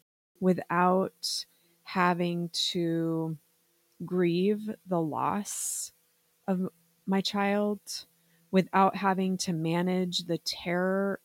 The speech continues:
or anxiety or create narratives around the bombs so that I can help my child maintain their central nervous system. Since October seventh,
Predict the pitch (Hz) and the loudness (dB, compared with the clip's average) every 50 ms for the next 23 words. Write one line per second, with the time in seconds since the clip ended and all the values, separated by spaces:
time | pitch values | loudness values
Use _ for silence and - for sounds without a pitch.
0 | - - 180 170 165 165 160 - - 170 160 165 165 160 165 180 185 196 202 208 | -8 -6 -4 -2 -2 -2 -4 -6 -8 -8 -6 -6 -6 -4 -4 -2 0 0 2 2
1 | 208 196 208 208 208 208 202 202 - - - 180 170 165 160 156 156 156 151 _ | 0 0 0 0 0 2 2 0 0 0 -2 0 2 2 2 2 0 -2 -4 _
2 | _ _ _ _ - - - - 214 208 196 196 202 - - 196 190 180 170 170 | _ _ _ _ -16 -10 -4 0 2 4 6 6 6 4 4 0 0 2 2 2
3 | 170 175 185 196 190 202 202 202 202 196 190 196 190 - - - 180 175 156 165 | 2 2 2 2 2 2 2 2 2 0 0 -2 -6 -6 -4 -2 -2 -2 0 -2
4 | 170 165 170 170 170 170 175 175 175 165 180 160 151 - 165 160 160 160 160 170 | -2 0 0 0 0 0 -2 -2 -2 -2 -4 -4 -2 -2 0 0 2 0 0 0
5 | 170 185 190 202 202 196 - - - - - - - - - 175 175 175 175 175 | -2 -2 -2 -4 -4 -6 -8 -10 -10 -10 -10 -8 -4 -2 0 2 2 2 2 2
6 | 160 170 160 156 160 151 - - 165 165 165 - - 185 165 156 - - - 170 | 0 0 0 0 0 -2 -4 -6 -6 -6 -6 -6 -8 -8 -8 -8 -8 -6 -4 -2
7 | 165 165 - - 175 170 165 - - - 160 156 165 160 156 160 156 160 156 160 | -2 -2 -4 -6 -6 -6 -6 -8 -8 -6 -4 -2 -2 0 0 -2 -2 -4 -6 -8
8 | - - 165 160 160 160 160 - - - - 175 170 170 170 170 170 170 170 170 | -10 -10 -8 -8 -8 -8 -8 -10 -10 -8 -6 -6 -4 -4 -4 -4 -4 -6 -6 -6
9 | 170 165 - _ _ _ _ _ _ _ _ _ _ _ - 165 156 156 156 151 | -6 -8 -10 _ _ _ _ _ _ _ _ _ _ _ -6 -4 -4 -4 -4 -4
10 | 151 151 151 - - 160 165 - - 160 160 160 180 190 196 190 202 196 185 - | -6 -6 -6 -6 -6 -6 -8 -8 -8 -8 -6 -4 -4 -4 -2 0 -2 -2 -2 -4
11 | - 180 170 - - - 170 165 165 170 165 165 170 170 170 - _ _ _ _ | -4 -4 -6 -6 -6 -6 -4 -2 -2 -2 -2 -2 -4 -4 -6 -8 _ _ _ _
12 | _ _ _ _ _ _ _ _ _ _ _ - _ - - - - 214 214 214 | _ _ _ _ _ _ _ _ _ _ _ -20 _ -8 -2 2 4 4 4 4
13 | - - - 190 190 - - - 196 185 170 180 170 165 - - - - 151 160 | 2 -2 -4 -6 -6 -6 -4 -2 0 0 0 0 -2 -2 -4 -4 -4 -2 -4 -2
14 | 160 165 165 170 170 | -2 -4 -6 -6 -8